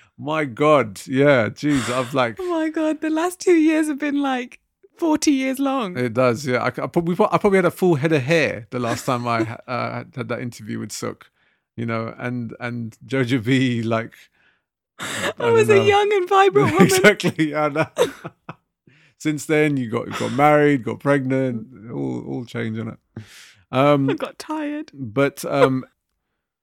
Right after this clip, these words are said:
Speaker 1: <laughs> so, okay, Jojo B's giving me that look, right?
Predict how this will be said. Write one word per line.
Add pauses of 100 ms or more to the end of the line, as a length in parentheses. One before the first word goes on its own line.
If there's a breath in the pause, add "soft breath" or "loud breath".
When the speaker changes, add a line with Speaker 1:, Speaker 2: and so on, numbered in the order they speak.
Speaker 1:
<laughs> (1500 loud breath)
so, (520)
okay,
Jojo
B's
giving
me
that
look,
right?